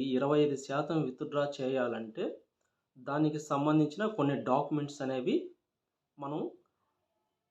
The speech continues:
ఇవ్వాల్సి ఉంటుందన్నమాట. అందులో ఫస్ట్ డాక్యుమెంట్ వచ్చేసి మ్యారేజ్ పర్పస్ మీద,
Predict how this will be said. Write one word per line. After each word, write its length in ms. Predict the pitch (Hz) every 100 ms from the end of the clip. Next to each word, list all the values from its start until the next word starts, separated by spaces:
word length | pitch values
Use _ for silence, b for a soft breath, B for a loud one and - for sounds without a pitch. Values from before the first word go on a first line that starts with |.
| _ 214 - _ _ 190
ఇవ్వాల్సి 400 | 151 156 147 160
ఉంటుందన్నమాట. 600 | 120 117 110 107 107 - - _ -
అందులో 340 | 139 147 127 127 127
ఫస్ట్ 260 | 147 143 -
డాక్యుమెంట్ 480 | 139 127 127 117 120
వచ్చేసి 380 | 110 123 - 180 123
మ్యారేజ్ 420 | 127 139 147 156 - 127
పర్పస్ 360 | 117 127 123 120
మీద, 220 | 117